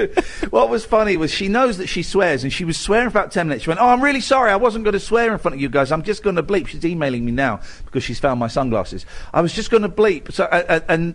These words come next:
she tried for about thirty seconds, and, and she couldn't. But, um, we, uh, we, you know, I tell you what's nice, wh-, what's make-, and I, I, I hope this doesn't come across as bragging to you, dear listener. That's not the, th-, th-, this isn't what this is. This, I don't want this week to be one long brag.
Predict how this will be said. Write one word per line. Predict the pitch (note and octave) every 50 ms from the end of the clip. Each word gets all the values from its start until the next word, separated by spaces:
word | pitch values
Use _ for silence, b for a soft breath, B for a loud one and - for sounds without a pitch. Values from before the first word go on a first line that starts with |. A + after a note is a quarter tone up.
| -
she | F3+ - - F3+
tried | - - G3+ F#3+ F#3+ F3
for | -
about | D#3+ C#3 -
thirty | - E3+ D3+ C#3 - C3
seconds, | A#2+ - B2+ A#2+ - - G#2+ F#2+ G2+
and, | G2+ G2 G2+ G2+ -
and | A2 G#2 G#2+ G#2 F#2+
she | - - A2+
couldn't. | G#2+ - A#2+ G#2+ F#2+ F#2+ - -
But, | G#2 - -
um, | G2+ G2+ G2+
we, | G#2+ D3 C3+ G#2+
uh, | A#2 C#3 C3+
we, | B2+ E3 D#3+ C3+ D3+ D#3 B B B B B B B B
you | G#3 G3+
know, | -
I | - E3
tell | - - D4
you | D#4
what's | E4+ - - -
nice, | G3+ G#3 G#3 A3 A#3 B3 B3 A3 - -
wh-, | - G3+ - B B B B B - - - -
what's | - - - -
make-, | G3+ G#3+ G3+ -
and | - G3 G#3
I, | -
I, | - G#3+ - - A#3+ -
I | - A3+ A3+
hope | B3+ D4 D4
this | - B3 -
doesn't | B3 A#3+ A#3
come | A3+ B3+ A3+
across | G#3+ - A3+ F#3+ -
as | G3 D#3+
bragging | C#3+ E3+ D#3+ D3+ C#3+ B2+ A2+ G2 G2+ F#2+
to | F#2 A2
you, | F#2+ F2 F2
dear | E2+ E2+ D#2+
listener. | D#2 D2 - - A2 F#2
That's | G2 C#3 D3+ C3 -
not | G#3 G3 - -
the, | E3 E3+ E3+ B B B B B B B
th-, | - - -
th-, | E3 F3+
this | - F#3 F3+ - -
isn't | G#3+ G3 G3+ A3 G3
what | F#3 F#3+ F3+ -
this | E3+ D#3+ - -
is. | D3+ A#2+ G2+
This, | A2 C3 - - -
I | C#3 D3+
don't | D3 G#3 G3 G3
want | G#3 G#3
this | F#3+ E3+ -
week | E3 F3 D#3 -
to | - D#3
be | C#3 C#3
one | C3+ C3 D3 D3 D3 D3 C#3+
long | C#3 C#3 C3 C3 C3 A#2
brag. | G2+ A2+ A2 A2 A2+ A#2+ B2 B2 A2+ G2 F2 E2+ - -